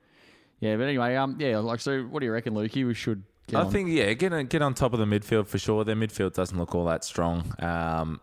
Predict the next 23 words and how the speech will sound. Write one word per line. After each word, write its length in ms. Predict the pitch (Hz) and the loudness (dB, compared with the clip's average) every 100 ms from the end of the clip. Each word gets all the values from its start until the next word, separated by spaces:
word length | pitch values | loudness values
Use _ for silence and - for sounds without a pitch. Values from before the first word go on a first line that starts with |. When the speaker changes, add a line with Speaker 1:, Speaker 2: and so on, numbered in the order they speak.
| - | -8
Speaker 2:
and 560 | 90 90 87 87 87 82 | -4 -2 0 -2 -2 -2
their 160 | 87 | -2
back 300 | 80 87 - | 0 -2 -2
line, 420 | 87 87 87 87 82 - - | -2 0 -2 -4 -6 -12 -6
I'd 240 | 92 85 | -6 -4
say 240 | - 82 85 | -6 -6 -4
about 220 | 85 87 | -2 -4
the 60 | 80 | -4
same. 340 | 90 92 98 | -2 0 0
I, 220 | 85 92 | 0 0
I 20 | |
can't 280 | 90 101 92 | 0 -2 -2
see 200 | - 85 | -2 -4
us 160 | 80 - | -2 -2
losing 240 | 85 80 | -2 -2
this 180 | 82 82 | -6 -6
game. 320 | 85 82 87 - - - | -4 -4 -4 -8 -10 -6
Um, 460 | 82 80 80 82 - - _ - 92 | -4 -4 -6 -10 -14 -20 _ -10 -6
I'm 580 | - 87 85 80 - - | -2 -2 -4 -8 -10 -16
probably 240 | - 90 85 | -6 -4 -2
going 260 | 82 82 | -2 0
with 200 | 82 - | -2 -2
a, 220 | 85 78 | -2 -2